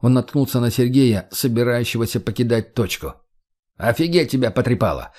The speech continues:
Руслан, что случилось? Надо уходить! Атаки оттуда!" Сергей кивнул на улицу Новороссийской Республики. "Можно не ждать! Не знаю, кто нам помог, но там тишина". "Нам надо валить отсюда,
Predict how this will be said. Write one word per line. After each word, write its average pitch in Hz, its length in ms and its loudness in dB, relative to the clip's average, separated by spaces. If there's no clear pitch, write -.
Руслан, 139 500 0
что 165 180 -4
случилось? 131 580 -2
Надо 127 320 0
уходить! 139 580 0
Атаки 147 460 2
оттуда!" 120 680 0
Сергей 120 360 2
кивнул 127 340 2
на 120 140 2
улицу 127 340 2
Новороссийской 120 600 0
Республики. 101 640 -2
"Можно 135 300 0
не 151 160 0
ждать! 135 380 0
Не 143 160 2
знаю, 147 320 2
кто 135 160 2
нам 120 160 2
помог, 117 420 0
но 117 180 2
там 139 220 -2
тишина". 147 600 -2
"Нам 127 280 0
надо 135 300 0
валить 135 320 0
отсюда, 85 420 -6